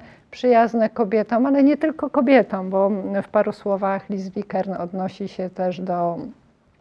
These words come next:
osób na przykład niepełnosprawnych, e, które są wśród nas, natomiast ja nie znalazłam ani słowa na ten temat,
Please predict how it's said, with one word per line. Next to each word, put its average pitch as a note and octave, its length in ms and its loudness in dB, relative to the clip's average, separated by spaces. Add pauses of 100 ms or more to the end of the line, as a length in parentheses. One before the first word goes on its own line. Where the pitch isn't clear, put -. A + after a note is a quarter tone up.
(160)
osób - 280 -6
na G#3 120 0
przykład G3+ 240 -2
niepełnosprawnych, G#3+ 1040 -2 (520)
e, G#3 280 2
które G#3+ 300 -2
są G#3+ 180 -2
wśród G3+ 280 -4
nas, G3+ 380 0
natomiast C4 400 2
ja C4 60 4
nie B3+ 140 6
znalazłam B3 520 0
ani A#3+ 160 -2
słowa G3 320 -2
na F#3+ 160 -6
ten G3 180 -8
temat, F#3 320 -8